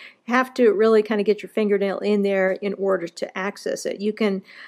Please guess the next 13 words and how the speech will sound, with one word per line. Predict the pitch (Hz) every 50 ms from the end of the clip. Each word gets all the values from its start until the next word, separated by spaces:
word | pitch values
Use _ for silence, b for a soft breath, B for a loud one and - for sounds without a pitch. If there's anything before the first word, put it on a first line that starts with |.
| B B B -
um, | 196 190 190 190 190 -
easily | - 254 302 339 339 294 262 254 240 226 220 220 208 - - -
push | - - 226 226 226 202
it | 190 - -
up, | 277 320 320 233 202 190 - - -
but, | - 214 196 202 214 208 202 196 196 196 202 - -
uh, | 208 196 196 196 190
getting | 190 - 247 240 247 233 226 -
it | 220 202 202 196 190 190 - - - - - _ - -
into | 226 214 208 202 202 214
the | 180 180
mute | 175 190 226 269 277 -
position | - - - 196 185 175 - 190 185 185 185